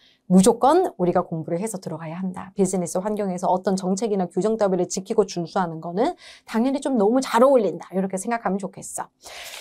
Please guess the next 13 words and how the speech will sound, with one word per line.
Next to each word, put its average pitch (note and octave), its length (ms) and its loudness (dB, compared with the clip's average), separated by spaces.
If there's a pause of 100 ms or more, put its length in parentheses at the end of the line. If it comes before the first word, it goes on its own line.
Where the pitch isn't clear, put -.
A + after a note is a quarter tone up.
(100)
임명하다, G4 760 8
appoint, F4 580 4
name, C4+ 560 4
nominate, C#4+ 800 4
designate, C4+ 680 4
choose, B3 540 0
assign, G#3 500 2
elect, G#3+ 420 6
select A3+ 680 2
이렇게 F3+ 280 -2
관련된 F#3+ 500 -2
단어들 E3+ 420 -4
봐주고 B3+ 440 4